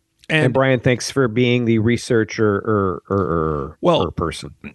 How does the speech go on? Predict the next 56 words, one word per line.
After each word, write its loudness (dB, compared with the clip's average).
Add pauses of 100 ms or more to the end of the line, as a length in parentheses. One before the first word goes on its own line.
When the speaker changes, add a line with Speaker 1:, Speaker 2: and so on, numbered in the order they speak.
(160)
Speaker 1:
and 0
I 0
appreciate 0
folks 0
who 0
follow 0
up -4
after -4
they -4
hear 0
an 0
episode -4
too, -4
right? -4
'Cause 2
I 4
do 6
this 0
too. -2
I -6
listen -4
to -4
shows -2
and -6
I'm -6
like, -8
"Oh, 4
I 0
have, -6
man, 0
I -2
thought 2
of -2
something -2
or -2
I 2
wanna 0
add -2
to -4
the 0
conversation." 0
So -4 (320)
I 0
love 2
that. 2
That's 0
one 4
way 4
to 2
use 2
the -4
mailbox. -4
You, 0
you 0
can 0
request 0